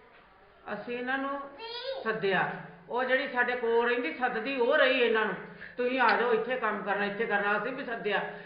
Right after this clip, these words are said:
ਵੀ ਚੱਲ ਵਿਹਲਾ ਆ ਤੇ ਇੱਥੇ ਕੰਮ ਕਰ ਲੂਗਾ। ਉੱਥੇ ਕੀ ਕਰਦੇ ਵਿਚਾਰੇ, ਵਿਹਲੇ ਰਹਿੰਦੇ ਸੀਗੇ। ਤੇ ਅੱਗੇ ਵੀ ਇੱਥੇ ਇਹ ਕੰਮ ਕਰਦਾ ਸੀ ਫੈਕਟਰੀ ਦੇ ਵਿੱਚ ਵਿਚਾਰਾ, ਸਾਡੇ ਕੋਲ ਰਹਿੰਦੇ ਸੀ। ਜਦੋਂ ਮੇਰੇ ਸੱਟਾਂ ਲੱਗੀਆਂ ਕਿਸੇ ਨੇ ਸਾਨੂੰ ਪੁੱਛਿਆ ਨਹੀਂ, ਇਹਨਾਂ ਨੇ ਮੇਰਾ ਰਲ ਮਿਲ ਕੇ ਮਾ-, ਇਲਾਜ ਕਰਾਇਆ ਵਿਚਾਰਿਆਂ ਨੇ।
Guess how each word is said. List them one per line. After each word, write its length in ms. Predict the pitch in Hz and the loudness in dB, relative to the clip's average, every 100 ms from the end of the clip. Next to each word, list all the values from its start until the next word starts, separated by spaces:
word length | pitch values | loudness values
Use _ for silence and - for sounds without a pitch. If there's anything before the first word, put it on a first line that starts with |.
| - | -6
ਵੀ 80 | 220 | -2
ਚੱਲ 240 | 240 247 | 2 2
ਵਿਹਲਾ 300 | 220 226 247 | 4 4 6
ਆ 200 | 240 240 | 6 6
ਤੇ 100 | 254 | 2
ਇੱਥੇ 180 | 247 240 | -2 -4
ਕੰਮ 320 | 247 208 190 | -4 -4 -2
ਕਰ 180 | 185 180 | -2 -2
ਲੂਗਾ। 260 | 175 180 190 | -2 -4 -4
ਉੱਥੇ 280 | 226 262 | -4 -4
ਕੀ 180 | 254 262 | -4 -2
ਕਰਦੇ 300 | 269 240 233 | 4 4 4
ਵਿਚਾਰੇ, 320 | 220 202 190 185 - - - | 0 0 -4 -6 -10 -16 -2
ਵਿਹਲੇ 300 | 214 240 240 | 2 4 4
ਰਹਿੰਦੇ 260 | 220 196 208 202 | 2 0 -2 -4
ਸੀਗੇ। 220 | 185 170 170 - - - - | -8 -10 -10 -14 -18 -20 -6
ਤੇ 160 | 247 262 | 0 2
ਅੱਗੇ 220 | 247 277 | 4 4
ਵੀ 140 | 285 | 4
ਇੱਥੇ 280 | 277 277 285 | 0 0 0
ਇਹ 240 | 277 277 | 2 2
ਕੰਮ 300 | 269 240 233 | 4 2 2
ਕਰਦਾ 360 | 220 208 208 202 | 0 0 0 -4
ਸੀ 100 | 214 | -4
ਫੈਕਟਰੀ 400 | 214 190 190 185 | -4 -4 -4 -6
ਦੇ 120 | 180 | -4
ਵਿੱਚ 180 | 180 165 | -4 -6
ਵਿਚਾਰਾ, 380 | 175 170 165 147 147 - - - - | -8 -10 -8 -8 -10 -14 -18 -20 -6
ਸਾਡੇ 260 | 226 226 233 | 0 2 4
ਕੋਲ 160 | 269 | 4
ਰਹਿੰਦੇ 280 | 254 240 262 | 4 2 2
ਸੀ। 60 | 240 | 2
ਜਦੋਂ 220 | 240 269 | -2 -2
ਮੇਰੇ 220 | 262 262 | 0 0
ਸੱਟਾਂ 320 | 254 240 247 | 0 -2 0
ਲੱਗੀਆਂ 280 | 240 226 262 | 0 0 -2
ਕਿਸੇ 180 | 254 240 | 0 0
ਨੇ 120 | 233 | 0
ਸਾਨੂੰ 220 | 202 220 | -2 -4
ਪੁੱਛਿਆ 400 | 214 214 - 190 | -4 -6 -4 -4
ਨਹੀਂ, 120 | 180 185 - - - | -4 -6 -12 -18 -8
ਇਹਨਾਂ 240 | 254 285 | -2 0
ਨੇ 80 | 294 | 2
ਮੇਰਾ 440 | 285 262 262 254 233 | 0 0 2 4 4
ਰਲ 100 | 226 | 2
ਮਿਲ 160 | 226 | -2
ਕੇ 180 | 226 240 | -2 -2
ਮਾ-, 300 | 233 214 208 | 0 0 0
ਇਲਾਜ 440 | 214 214 202 202 196 | -2 0 2 2 0
ਕਰਾਇਆ 280 | 196 180 170 | -2 -2 -2
ਵਿਚਾਰਿਆਂ 440 | 170 175 160 151 | -4 -4 -4 -4
ਨੇ। 120 | 143 | -6